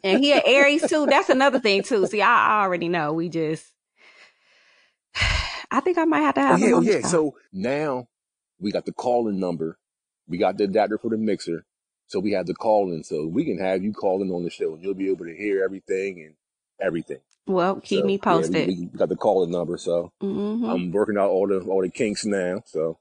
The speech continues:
Speaker 1: Mm-hmm. Keep me posted. I'll definitely call in and act up.
Speaker 2: Hey, that, that's what we do.
Speaker 1: <laughs>
Speaker 2: We, we want everybody coming in and act up.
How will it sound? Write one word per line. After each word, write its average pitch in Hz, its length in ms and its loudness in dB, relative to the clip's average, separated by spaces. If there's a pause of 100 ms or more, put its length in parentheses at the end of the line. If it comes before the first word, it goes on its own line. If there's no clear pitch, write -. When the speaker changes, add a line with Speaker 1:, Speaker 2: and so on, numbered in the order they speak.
Speaker 1:
Mm-hmm. 214 540 -4
Keep 233 220 -4
me 247 120 -2
posted. 220 360 -2
I'll 208 180 0
definitely 196 440 0
call 175 300 0
in 175 180 -4
and 165 140 -6
act 170 340 -4
up. 170 260 -2 (200)
Speaker 2:
Hey, 110 300 0
that, - 220 -2
that's - 180 -2
what 330 140 2
we 240 120 0
do. 208 520 2
Speaker 1:
<laughs> - 40 -20 (400)
Speaker 2:
We, 143 100 2
we 139 120 0
want 139 200 0
everybody 123 280 2
coming 107 200 -2
in 98 40 0
and 95 100 -2
act 95 220 -2
up. 85 140 -2